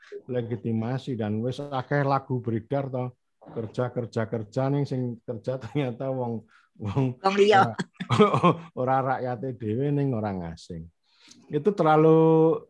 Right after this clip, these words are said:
Speaker 1: sensitif itu. Jadi kalau kita sama,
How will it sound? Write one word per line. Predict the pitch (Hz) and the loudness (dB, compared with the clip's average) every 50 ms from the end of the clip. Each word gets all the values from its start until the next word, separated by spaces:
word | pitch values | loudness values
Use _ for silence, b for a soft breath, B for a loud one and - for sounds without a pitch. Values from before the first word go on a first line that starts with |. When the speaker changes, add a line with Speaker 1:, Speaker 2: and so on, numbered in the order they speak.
| _ - | _ -18
Speaker 1:
sensitif | 117 - - 139 139 135 120 139 135 131 - - 107 95 | -14 -8 -4 -4 -4 -2 -2 -4 -6 -6 -6 -8 -8 -6
itu. | 87 87 80 - - 82 78 76 80 82 87 | -6 -8 -10 -10 -12 -14 -12 -12 -12 -14 -16
Jadi | 101 - 87 87 101 101 98 98 98 95 92 101 | -12 -12 -8 -6 -6 -6 -4 -6 -6 -8 -8 -10
kalau | 101 101 98 78 | -8 -8 -8 -10
kita | - 110 104 104 - 110 107 | -10 -12 -12 -8 -8 -8 -8
sama, | - 107 101 98 98 98 98 95 95 95 95 | -8 -8 -8 -6 -6 -6 -6 -6 -6 -8 -10